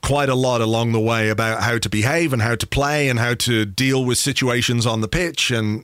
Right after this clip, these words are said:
and everything else. Like, if you've got a, a grizzled centre half or an old veteran midfielder who's gonna, like, you know,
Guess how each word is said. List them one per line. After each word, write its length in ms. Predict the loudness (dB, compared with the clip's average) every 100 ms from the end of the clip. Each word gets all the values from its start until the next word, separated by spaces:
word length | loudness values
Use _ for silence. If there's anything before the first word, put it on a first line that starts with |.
| -4
and 140 | -2
everything 280 | 0 0 0
else. 300 | 0 0 0
Like, 180 | 0 0
if 80 | 0
you've 140 | 0
got 220 | 0 0
a, 160 | 0 -2 -8 -18 -16 -18 -8
a 100 | -6
grizzled 500 | -2 0 0 0 0
centre 380 | 0 0 0 0
half 300 | 0 -2 0
or 100 | 0
an 60 | 2
old 240 | 2 0
veteran 380 | 0 0 0 2
midfielder 560 | 0 0 0 0 2 0
who's 160 | 0 0
gonna, 260 | 0 0
like, 280 | 0 0 -2 -8 _
you 180 | -2 0
know, 220 | 0 -4